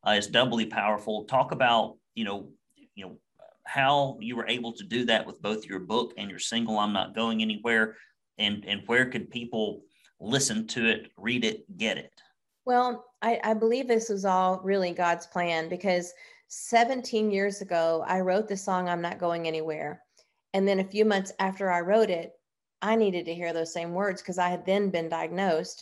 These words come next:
Speaker 2: And my husband now, boyfriend at the time, T G Shepherd says, "I'm not going anywhere. I'm right here. I got you." And I'm like, "I really needed to hear my own words," you know? So, um, he cut it with Crystal Gayle. It was in a Burt Reynolds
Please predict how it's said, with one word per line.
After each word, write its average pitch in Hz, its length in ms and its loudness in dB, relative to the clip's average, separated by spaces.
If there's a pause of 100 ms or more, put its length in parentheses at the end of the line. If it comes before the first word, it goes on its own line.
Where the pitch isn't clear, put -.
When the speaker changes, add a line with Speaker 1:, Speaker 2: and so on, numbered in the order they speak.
(120)
Speaker 2:
And 175 380 -2 (340)
my 180 180 0
husband 180 480 -2
now, 180 480 0
boyfriend 185 380 -2
at 165 100 -10
the - 60 -20 (160)
time, 175 240 -6 (640)
T 196 300 -6
G 190 80 -2
Shepherd 196 400 -4
says, 175 220 -2 (280)
"I'm 185 140 -2
not 185 180 -6
going 190 240 0
anywhere. 175 400 -4 (120)
I'm 170 100 -4 (100)
right 196 140 -2
here. 180 420 -4
I 175 100 2
got 175 340 0
you." - 80 -6
And 165 140 -4
I'm 175 80 -2
like, 165 160 -2 (1080)
"I - 20 4
really 359 340 2
needed 285 240 -2
to 349 140 4
hear 277 120 4
my 269 140 6
own 262 200 4
words," 247 420 4
you 311 60 0
know? 220 280 4 (420)
So, 240 200 4 (200)
um, 214 260 6 (420)
he 262 240 -2
cut 254 260 2
it 233 160 6
with 202 200 2
Crystal 208 320 0 (100)
Gayle. 185 520 2
It 196 40 2
was 202 160 0
in 208 100 2
a 190 80 2
Burt 190 320 2
Reynolds 196 340 0